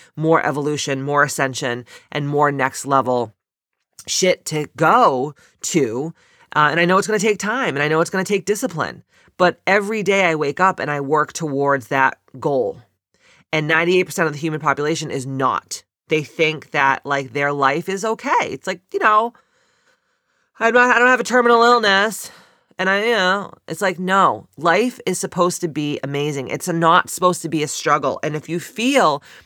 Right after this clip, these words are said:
like your life is a struggle, it's because you're stuck in the matrix and it's time to get out. So when I read this quote, and of course, like I, like I said, I've known this quote for a really long time, it slapped me in the face with reality. And I've been talking to,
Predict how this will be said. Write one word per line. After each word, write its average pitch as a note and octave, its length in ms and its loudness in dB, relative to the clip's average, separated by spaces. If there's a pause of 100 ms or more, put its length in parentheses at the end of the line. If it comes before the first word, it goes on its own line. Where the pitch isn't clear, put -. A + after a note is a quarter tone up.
like F3+ 220 0
your F3+ 100 0
life F3 320 2
is A3+ 140 -4
a A3 60 -6
struggle, G3+ 600 0 (560)
it's F#3 180 -2
because G3 420 0
you're G3+ 100 2
stuck E3+ 320 -2
in E3 80 -4
the D#3 60 -4
matrix B2+ 560 -8
and D#3 100 -4
it's C#3+ 140 -10
time E3 320 0
to F3+ 100 -8
get D3+ 220 -2
out. - 400 -2 (920)
So D#3+ 460 2 (400)
when G3+ 180 0
I F#3+ 100 4
read G#3+ 260 2
this A3 220 0
quote, E3+ 520 0 (460)
and D#3+ 160 0
of D3 160 -2
course, F3 320 0
like E3 140 -4
I, D3 180 0
like D3 140 -6
I C#3+ 60 -8
said, D3+ 140 -4
I've C3+ 160 0
known C#3+ 260 -4
this C3+ 120 -8
quote - 200 -6
for C#3+ 80 -6
a C3+ 40 -2
really C#3 220 -2
long B2+ 160 -4
time, E3 320 -2 (340)
it - 240 -2 (160)
slapped F#3+ 520 0
me F3+ 120 -4
in D#3+ 60 -4
the D#3 60 -8
face E3 360 -2
with D3 100 -8
reality. D#3+ 580 0
And D3+ 160 -4
I've D3+ 140 0
been D3+ 120 -6
talking G#3 480 -4
to, D#3 440 -4